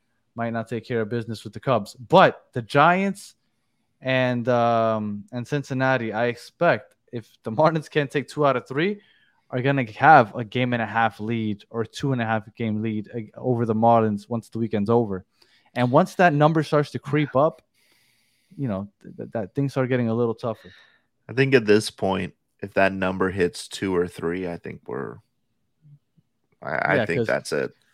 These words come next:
Speaker 2: That's
Speaker 1: 'cause I f-,
Speaker 2: lights
Speaker 1: I f-,
Speaker 2: out.
Speaker 1: I feel positive because it's, it's half a game. Half a game is
Speaker 2: Yeah.
Speaker 1: nothing. It's, but once it's, like, two and a half, three and a half, and then
Speaker 2: Yeah.
Speaker 1: every day that passes, you have less games to play. It's like, it,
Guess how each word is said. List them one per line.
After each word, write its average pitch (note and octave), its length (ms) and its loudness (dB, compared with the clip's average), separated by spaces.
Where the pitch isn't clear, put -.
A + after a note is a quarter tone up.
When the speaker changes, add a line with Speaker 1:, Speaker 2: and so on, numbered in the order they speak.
Speaker 2:
That's F#2 120 -4
Speaker 1:
'cause C#3+ 80 4
I D3+ 60 8
f-, F3 60 4
Speaker 2:
lights - 120 -6
Speaker 1:
I E3+ 100 2
f-, - 60 2
Speaker 2:
out. F2 200 -6
Speaker 1:
I D3+ 160 2
feel G#3+ 220 6
positive C3+ 800 4
because B2+ 280 -2
it's, - 240 -12
it's - 100 -20
half G3 200 -14
a B2+ 40 -8
game. E3 360 -6
Half - 220 -16
a A#2+ 40 -10
game B2+ 140 -2
is F4 80 4
Speaker 2:
Yeah. F#4 100 6
Speaker 1:
nothing. A2 340 -4
It's, G#2+ 220 -16
but C#3 440 4
once G3+ 220 -2
it's, - 100 -10
like, B2+ 140 -4
two B2+ 200 -4
and B2 80 -2
a A2+ 40 -4
half, A2 480 -2
three C3 160 -2
and A#2+ 80 -2
a A#2 40 -4
half, A#2+ 340 0
and B2+ 240 -6
then B2 240 -4
Speaker 2:
Yeah. D2 220 -6
Speaker 1:
every C#3 260 0
day D3 160 4
that C3 160 2
passes, D3 580 2
you A#2+ 80 -6
have A#2 200 -2
less B2 260 -2
games B2+ 300 -6
to A2+ 80 -8
play. C#3 320 -2
It's G#2+ 220 -10
like, G2+ 160 -10
it, G#2+ 120 -14